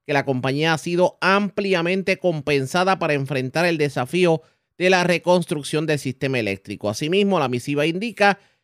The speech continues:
que hay una grave preocupación por el apagón en la isla de Puerto Rico después del huracán Fiona, que dejó aproximadamente uno punto cinco millones de sus clientes sin electricidad. Según la Comisión del Congreso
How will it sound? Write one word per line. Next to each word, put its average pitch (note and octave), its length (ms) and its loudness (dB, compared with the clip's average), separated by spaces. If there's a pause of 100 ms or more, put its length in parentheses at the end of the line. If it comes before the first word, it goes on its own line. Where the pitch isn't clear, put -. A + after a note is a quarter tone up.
(100)
que C3 100 -2
hay C3 80 4
una C#3 200 0
grave F#3+ 400 2
preocupación C#3+ 720 0
por B2+ 120 -2
el B2 80 0
apagón C3 380 0
en E3 100 0
la D3 100 2
isla E3+ 200 2
de D3+ 100 2
Puerto C3+ 300 -2
Rico G#3+ 320 2
después C#3+ 280 0
del C#3 140 -2
huracán C#3+ 340 -2
Fiona, C4 400 2 (580)
que B3 160 2
dejó B3+ 460 0 (260)
aproximadamente C3+ 840 -4
uno D#3+ 160 -2
punto D#3+ 240 -4
cinco E3 240 -6
millones D#3+ 280 -2
de D#3+ 80 -6
sus F#3 140 -8
clientes G3+ 460 -2
sin F3 340 -6 (100)
electricidad. A2 1120 -6
Según D#4 440 2
la A#3 140 4
Comisión C4 580 2
del A3 180 0
Congreso D3+ 800 0